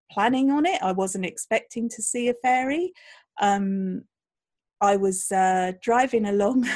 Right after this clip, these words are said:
<laughs> in my car, uh, along a road that's near to me where I live,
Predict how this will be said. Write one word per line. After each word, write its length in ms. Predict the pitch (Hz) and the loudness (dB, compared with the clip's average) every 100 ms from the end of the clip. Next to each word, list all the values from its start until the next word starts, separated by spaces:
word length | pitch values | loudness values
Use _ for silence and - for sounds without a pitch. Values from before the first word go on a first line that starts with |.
| - | -8
<laughs> 180 | - - | -14 -6
in 160 | 202 | -2
my 140 | 202 196 | -2 -4
car, 560 | - 175 165 156 220 233 - - _ _ _ _ | -6 -8 -4 -2 -2 -4 -14 -20 _ _ _ _
uh, 420 | 185 180 175 175 - | -4 -2 -2 -4 -6
along 280 | 185 180 180 | -4 -4 -4
a 60 | 175 | 0
road 280 | 175 170 - | 0 0 -4
that's 300 | 175 - - | -8 -8 -8
near 260 | 190 190 185 | -4 -2 -4
to 160 | - 185 | -6 -6
me 220 | 165 165 | -6 -8
where 180 | 175 175 | -8 -6
I 100 | 170 | -2
live, 340 | 180 175 185 | -2 -2 -6